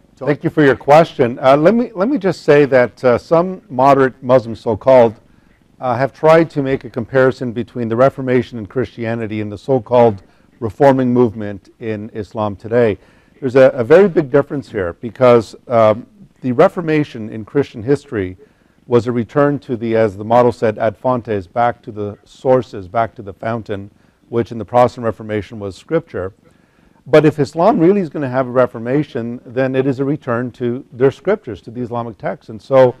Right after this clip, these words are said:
Speaker 2: when the, uh, Wahhabi school was born, it did exactly that. It said, "Let's go back to the sources, back to the fountains,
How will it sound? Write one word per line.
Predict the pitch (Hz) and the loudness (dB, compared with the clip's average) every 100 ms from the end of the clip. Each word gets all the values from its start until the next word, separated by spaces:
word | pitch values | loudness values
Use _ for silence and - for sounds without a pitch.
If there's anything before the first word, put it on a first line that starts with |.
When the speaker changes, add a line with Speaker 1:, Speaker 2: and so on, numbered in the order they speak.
| _ _ _ _ | _ _ _ _
Speaker 2:
when | - 123 135 139 143 | -2 2 4 2 -2
the, | 123 131 127 131 139 | -6 -6 -6 -4 0
uh, | 123 | 2
Wahhabi | 131 131 196 160 127 | 4 2 -2 -4 -10
school | - 139 | -4 -2
was | 120 90 | -2 -2
born, | 120 110 143 180 | -4 -2 -4 -6
it | 135 120 | -6 -2
did | 139 | 0
exactly | 131 110 113 113 123 | 0 0 -2 -2 -6
that. | 151 156 101 | -6 -6 -8
It | 90 | -8
said, | 123 107 | -8 -4
"Let's | 135 - | -4 -2
go | 120 | -6
back | 90 _ 123 151 - | -6 _ 0 0 -2
to | - 165 | -10 -12
the | 147 | -12
sources, | - 110 98 135 113 | -8 -6 -6 -10 -16
back | 92 98 123 160 - | -8 0 0 0 -4
to | 156 | -12
the | 131 | -12
fountains, | - 104 104 127 143 - | -10 -10 -10 -12 -14 -16